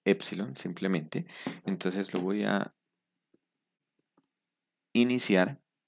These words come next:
eh, en cualquier tipo de número, por ejemplo en cero punto cinco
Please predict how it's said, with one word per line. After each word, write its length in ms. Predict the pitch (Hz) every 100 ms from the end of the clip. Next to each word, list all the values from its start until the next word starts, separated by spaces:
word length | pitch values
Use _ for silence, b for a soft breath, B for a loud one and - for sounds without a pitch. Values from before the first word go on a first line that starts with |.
| _ _ _ _ _ -
eh, 500 | 98 92 92 90 87
en 120 | 120
cualquier 380 | 120 139 196 185
tipo 280 | 151 - 117
de 80 | 110
número, 300 | 85 78 -
por 140 | 107
ejemplo 280 | 120 120 123
en 80 | 120
cero 240 | 123 123
punto 320 | - 98 98
cinco 380 | - - - -